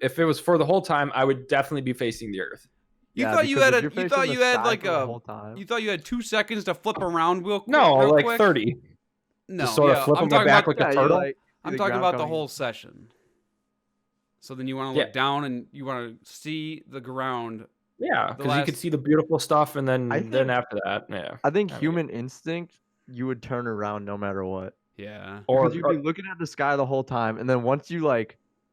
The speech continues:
Speaker 3: you would think that you have all this time, and then you would start seeing, like, the tops of the tree,
Speaker 2: Yeah, no,
Speaker 3: and
Speaker 2: or
Speaker 3: you'd be
Speaker 2: I'd be
Speaker 3: like, "Oh,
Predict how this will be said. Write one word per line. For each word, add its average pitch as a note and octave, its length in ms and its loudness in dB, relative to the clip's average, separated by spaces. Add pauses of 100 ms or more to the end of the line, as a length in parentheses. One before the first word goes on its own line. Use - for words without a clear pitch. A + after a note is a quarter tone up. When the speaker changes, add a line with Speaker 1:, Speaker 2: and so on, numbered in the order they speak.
(260)
Speaker 3:
you D3 120 -2
would C#3 140 0
think E3 200 0
that D#3+ 140 2
you D3+ 80 0
have C#3+ 140 2
all C#3 160 2
this C3+ 120 -2
time, B2+ 400 -4
and A#2+ 100 -6
then B2 140 -2
you C3 80 -4
would A2+ 80 -6
start C3 260 -4
seeing, B2+ 240 -8
like, B2 160 -4
the A2 80 -6
tops A2+ 380 -4
of A2 80 -8
the G#2 80 -4
tree, A#2+ 460 -4
Speaker 2:
Yeah, B2+ 180 -4
no, C3+ 160 -6
Speaker 3:
and C3+ 100 -2
Speaker 2:
or F3 80 2
Speaker 3:
you'd G3+ 60 2
be G3 60 -2
Speaker 2:
I'd F#3+ 80 2
be G3 40 0
Speaker 3:
like, F#3 240 2
"Oh, F#3 160 4